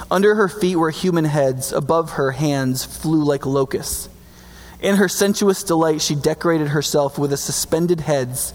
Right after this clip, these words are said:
while she attached hands to her girdle." Her joy at the butchery is described in even more sadistic language. Quote,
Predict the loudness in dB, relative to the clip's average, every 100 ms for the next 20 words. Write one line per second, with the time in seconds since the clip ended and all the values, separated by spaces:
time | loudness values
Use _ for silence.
0 | -12 -18 -6 -2 0 0 0 0 -2 -2
1 | -4 0 0 0 -2 -2 -2 0 0 0
2 | -2 -8 -16 -20 -20 -20 -4 0 0 2
3 | 2 4 4 4 2 -2 0 0 0 2
4 | 0 0 -4 0 0 2 0 0 0 0
5 | -2 -4 -4 -4 -4 -2 -2 -2 -2 0
6 | 0